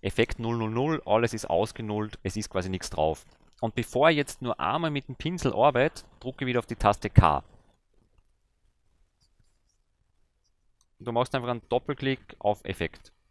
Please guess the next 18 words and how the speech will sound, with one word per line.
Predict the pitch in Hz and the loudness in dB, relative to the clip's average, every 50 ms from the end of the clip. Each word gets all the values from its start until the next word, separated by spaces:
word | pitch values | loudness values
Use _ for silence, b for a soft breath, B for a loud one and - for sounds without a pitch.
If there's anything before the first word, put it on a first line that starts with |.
| _ _ - | _ _ -10
Das | 95 92 | -2 2
heißt, | 98 101 110 - - - - - - | 4 4 4 2 -2 -20 -20 -20 -18
du | - 98 | -14 -4
setzt | - - 113 113 - - - | 2 4 4 4 4 0 -6
wieder | 120 117 | -2 0
alles | 101 101 98 - | 2 2 2 2
zurück, | - - 143 156 - - - | 0 -4 -6 -6 -6 -10 -10
wie | 104 104 107 | -6 -6 -4
eben | 107 110 104 - | -4 -6 -6 -6
genau | 104 95 92 90 95 95 98 98 101 - _ _ _ _ | -4 0 4 4 4 4 4 0 -4 -12 _ _ _ _
vorher | _ - 98 98 | _ -2 -2 -2
gerade | 92 92 92 - | -2 -4 -6 -6
beschrieben. | - - - 143 160 160 151 - | -8 -10 -8 -8 -8 -8 -4 -2
Doppelklick | 117 113 - - 113 - 113 - | -2 -2 -2 -4 -8 -6 -6 -4
auf | 104 - | -4 -4
Effekt | 101 - - 120 - - - | -4 -4 -4 -4 -4 -6 -10
ist | 90 - - - | -14 -14 -16 -16
alles | - - - 87 - - | -10 -8 -8 -8 -8 -10